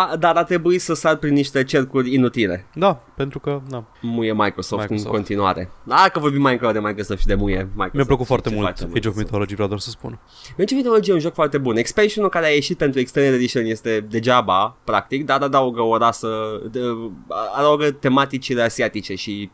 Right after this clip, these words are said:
Speaker 1: panteonul asiatic.
Speaker 2: Îmi plăcea foarte mult jocul. Aveai toți eroii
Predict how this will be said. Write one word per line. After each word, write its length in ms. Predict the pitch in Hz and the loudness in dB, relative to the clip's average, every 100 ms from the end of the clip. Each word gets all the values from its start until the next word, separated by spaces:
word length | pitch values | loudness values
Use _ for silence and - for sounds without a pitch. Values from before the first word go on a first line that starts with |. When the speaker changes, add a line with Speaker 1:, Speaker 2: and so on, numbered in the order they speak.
| _ | _
Speaker 1:
panteonul 420 | 110 104 101 95 | -4 0 -2 -2
asiatic. 520 | 87 95 85 82 - _ - - - | -4 -6 -6 -14 -18 _ -2 -2 -2
Speaker 2:
Îmi 380 | 120 123 - 127 | -6 -8 -8 -6
plăcea 180 | 143 | -4
foarte 160 | 123 117 | -2 -2
mult 100 | 110 | -4
jocul. 140 | 107 117 | -4 -4
Aveai 160 | 113 135 | -2 -2
toți 280 | 139 120 | -2 -4
eroii 880 | 110 98 123 143 127 123 123 120 123 | -4 -2 0 2 2 0 -2 -2 -6